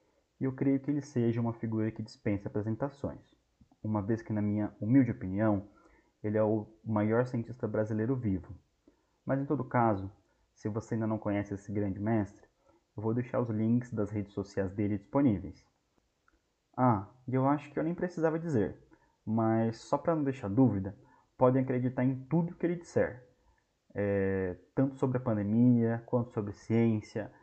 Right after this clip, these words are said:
quanto dicas sobre a sua vida em geral. É, pode acreditar em tudo de olhos fechados, porque ele tem conhecimentos, é, essenciais e fundamentais a passar em todas as esferas da vida.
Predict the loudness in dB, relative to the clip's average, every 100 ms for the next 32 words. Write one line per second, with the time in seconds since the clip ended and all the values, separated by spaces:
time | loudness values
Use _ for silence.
0 | -20 _ -2 0 0 2 4 4 4 2
1 | 0 0 -2 0 0 2 2 2 2 0
2 | -2 -10 _ -14 0 4 6 6 6 4
3 | 4 4 4 0 -8 -20 -20 _ -20 -8
4 | -2 -2 0 -2 -2 -2 -4 0 0 0
5 | -4 -4 0 0 0 -6 -6 -2 0 -2
6 | -8 -8 -8 -4 -6 -4 -4 -4 -4 -4
7 | -6 -8 -6 -4 -4 -8 _ _ _ _
8 | _ _ _ -12 -8 -8 -8 -10 -12 -10
9 | -10 -4 -4 -2 -6 -12 -6 -4 -4 -6
10 | -6 -6 -6 -8 -16 _ _ _ -20 -10
11 | -10 -6 -4 -2 -4 -6 -10 -6 -2 -2
12 | -2 -4 -4 -4 -2 -2 -4 -4 -4 -8
13 | -12